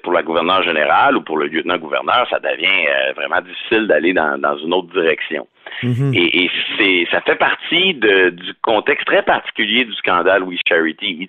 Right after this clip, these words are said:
Speaker 1: Ce
Speaker 2: Oui.
Speaker 1: scandale ne serait pas le même si nous n'avions pas un Parlement minoritaire. Si nous n'avions pas un Parlement minoritaire, nous n'aurions pas eu les nombreuses comparutions, les questions, les réponses qu'on a eues tout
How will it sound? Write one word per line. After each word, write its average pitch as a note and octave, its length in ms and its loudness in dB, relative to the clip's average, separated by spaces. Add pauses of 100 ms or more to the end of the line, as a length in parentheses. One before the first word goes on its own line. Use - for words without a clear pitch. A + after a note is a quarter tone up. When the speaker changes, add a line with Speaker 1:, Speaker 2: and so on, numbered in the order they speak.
(120)
Speaker 1:
Ce C3 60 -2
Speaker 2:
Oui. E3 160 4
Speaker 1:
scandale C#3 320 4
ne B2+ 140 2
serait - 260 -6
pas E3+ 140 4
le C#3+ 120 4
même G#2+ 400 2
si A2 60 -4
nous G#2+ 100 2
n'avions A#2 500 2
pas A2 300 2
un E2+ 100 -2
Parlement E2+ 380 -2
minoritaire. E2 640 -2 (500)
Si A2 80 -4
nous A2+ 160 -2
n'avions D3+ 420 2
pas D#3 140 0
un C#3 60 2
Parlement A2 420 2
minoritaire, G2+ 460 2
nous C3 160 2
n'aurions A2+ 400 2
pas G2 240 4
eu D3 280 0 (400)
les G#2 220 2
nombreuses A2+ 500 4
comparutions, G#2 920 2
les F#2+ 160 2
questions, A#2 580 0
les G2 240 4
réponses A2+ 460 2
qu'on F#2 180 0
a F2 60 2
eues G#2+ 160 2
tout G#2+ 120 -2